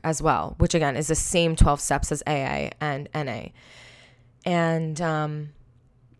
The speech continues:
I'd never, I never identified as, like, an addict,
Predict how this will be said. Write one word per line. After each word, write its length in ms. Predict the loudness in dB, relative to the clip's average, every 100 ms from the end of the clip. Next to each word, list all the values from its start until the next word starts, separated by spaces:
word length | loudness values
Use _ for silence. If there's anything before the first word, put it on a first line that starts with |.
| _ 0
I'd 200 | 0 2
never, 540 | 2 4 2 0 -4 -14 _ _ _ _ _ _ _ _ _
I 140 | -2
never 300 | 0 0 2
identified 760 | 0 0 0 0 0 2 0 0
as, 160 | -4 -2
like, 440 | -2 -4 -8 -6
an 160 | -4 -2
addict, 720 | 0 0 0 -4 -8 -12